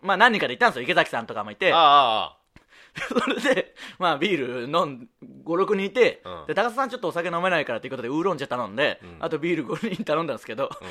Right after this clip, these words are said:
Speaker 1: 高須さんの
Speaker 2: うん。
Speaker 1: ウーロン茶のジョッキだけ信じられないぐらいでかかったんですよ。
Speaker 2: <laughs> メガジョッキだった。
Speaker 1: メガジョッ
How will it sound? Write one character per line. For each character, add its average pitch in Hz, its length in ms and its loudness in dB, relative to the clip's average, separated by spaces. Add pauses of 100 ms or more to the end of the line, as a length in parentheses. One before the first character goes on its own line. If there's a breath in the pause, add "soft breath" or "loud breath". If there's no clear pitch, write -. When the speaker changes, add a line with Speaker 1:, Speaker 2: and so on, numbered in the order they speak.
(140)
Speaker 1:
高 - 220 0 (160)
須 - 40 -4
さ 269 140 6
ん 254 120 -2
の 262 320 2
Speaker 2:
う 87 260 -8
ん。 - 20 0
Speaker 1:
ウ - 20 0
ー - 40 0
ロ 254 80 2
ン 240 40 -2
茶 190 80 0
の 156 60 -2
ジ 160 100 -6
ョ 170 40 -4
ッ - 60 -18
キ - 80 -16
だ 180 60 2
け 156 80 -6
信 285 200 -4
じ 294 80 2
ら 330 80 10
れ 302 40 2
な 311 60 8
い - 40 6
ぐ 240 40 10
ら 165 40 6
い - 20 -8
で 185 80 0
か 185 60 4
か 170 80 4
っ - 60 0
た - 80 -4
ん - 40 -10
で 113 40 -12
す - 60 -12
よ。 107 160 -10 (100)
Speaker 2:
<laughs> 131 100 -8
メ 117 160 -6
ガ 143 100 6
ジ 135 100 -4
ョ - 60 -2
ッ - 40 -12
キ - 100 -20
だ 82 100 -14
っ - 20 -20
た。 - 60 -20 (100)
Speaker 1:
メ 240 160 4
ガ 359 100 4
ジ 277 100 4
ョ 381 40 8
ッ - 60 0